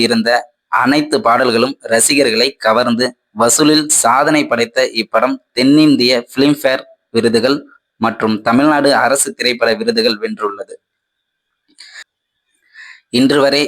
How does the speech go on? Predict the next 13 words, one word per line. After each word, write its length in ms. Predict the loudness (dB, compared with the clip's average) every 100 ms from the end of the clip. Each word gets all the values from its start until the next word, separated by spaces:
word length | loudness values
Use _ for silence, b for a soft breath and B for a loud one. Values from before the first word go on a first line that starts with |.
| -4 -2
ரசிகர்களால் 640 | 0 2 2 2 2 0 -2 -4
கொண்டாடப்படும் 720 | 0 0 2 0 0 -2 -2 -6 -4
படங்களில் 460 | -2 2 2 2 2
ஒன்றாக 420 | 2 0 0 0 -2 -2
படையப்பா 440 | 0 0 0 0 0
உள்ளது 300 | 0 0 0 -2
என 180 | -2 -4 -8 _
குறிப்பிடத்தக்கது. 760 | -2 0 -2 -2 -4 -4 -6 -6 _ _ B B B -2
இந்த 120 | 0 2
நிலையில் 380 | 0 0 2 0 -4 -4
படையப்பா 500 | 0 2 2 2 0 0
படம் 240 | 0 0 -2 -4
ரீ 100 | 0